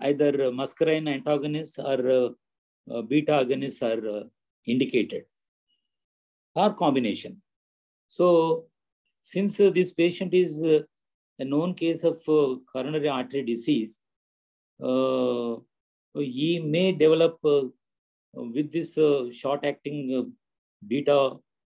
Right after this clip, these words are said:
agonists like, uh, salbutamol, uh, levosalbutamol or terbutaline.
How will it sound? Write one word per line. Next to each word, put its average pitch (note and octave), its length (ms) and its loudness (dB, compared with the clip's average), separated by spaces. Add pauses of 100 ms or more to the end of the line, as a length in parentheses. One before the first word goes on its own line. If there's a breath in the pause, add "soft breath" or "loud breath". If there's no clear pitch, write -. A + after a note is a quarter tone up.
(180)
agonists C3+ 540 -4 (220)
like, B2 320 -4
uh, A#2 180 2 (280)
salbutamol, B2 840 0 (800)
uh, A2+ 320 -6 (200)
levosalbutamol A#2+ 1120 2
or A2+ 100 -2 (260)
terbutaline. A2+ 680 0